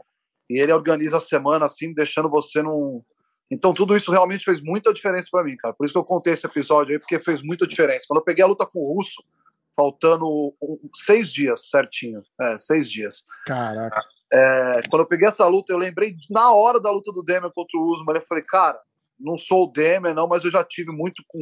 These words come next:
Speaker 1: muito com esses caras, então eu tenho que dar uma inspirada aqui. Vou pegar essa luta, é minha estreia, vou botar esse cara pra baixo, o treino isso aí é muito tempo. Quantos camps nós não fizemos lá na Costa Leste, lá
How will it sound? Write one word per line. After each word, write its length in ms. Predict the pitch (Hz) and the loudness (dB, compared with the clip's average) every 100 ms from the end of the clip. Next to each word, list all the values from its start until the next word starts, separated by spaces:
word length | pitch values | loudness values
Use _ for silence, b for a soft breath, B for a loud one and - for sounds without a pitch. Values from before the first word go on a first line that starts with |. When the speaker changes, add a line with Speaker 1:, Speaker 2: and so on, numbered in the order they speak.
| 139 | -6
Speaker 1:
muito 240 | 143 170 - | -4 -4 -8
com 80 | |
esses 180 | 165 - | -12 -10
caras, 360 | - 151 170 170 | 0 2 4 0
então 180 | - 165 | -4 -8
eu 40 | |
tenho 160 | - 165 | -8 -12
que 300 | 180 160 147 | -12 -8 0
dar 100 | 156 | 2
uma 80 | 170 | 0
inspirada 540 | - 165 156 175 160 | -2 2 4 4 0
aqui. 480 | - - 151 185 185 _ _ _ _ _ _ | -10 -14 -12 -12 -14 _ _ _ _ _ _
Vou 80 | _ | _
pegar 220 | 165 156 175 | -6 -2 -2
essa 220 | - 170 | 0 0
luta, 260 | 147 170 165 | 0 -4 -6
é 40 | |
minha 120 | 165 | -8
estreia, 680 | 165 - 139 151 170 170 170 147 135 123 | -14 -4 0 2 4 2 2 -4 _ -6
vou 140 | 127 160 | -2 0
botar 280 | 170 170 | 0 0
esse 120 | 175 - | -2 0
cara 160 | 175 | 0
pra 160 | 175 147 | 2 0
baixo, 560 | 143 156 175 175 - | 2 2 0 -4 -10
o 120 | 160 143 | -10 -8
treino 280 | 143 160 | -6 -6
isso 160 | 165 170 | -4 -4
aí 60 | 156 | -4
é 20 | |
muito 200 | 170 _ | -8 _
tempo. 220 | - 160 - | -4 -4 -4
Quantos 240 | 180 - | -8 -6
camps 240 | - 185 165 | -4 -4 -4
nós 100 | 165 | -6
não 100 | 156 | -6
fizemos 360 | 156 147 160 | -2 0 4
lá 120 | 160 | 4
na 80 | 160 | 4
Costa 320 | - 160 - | 2 0 0
Leste, 320 | 147 156 156 | 0 0 -4
lá 100 | 156 | -4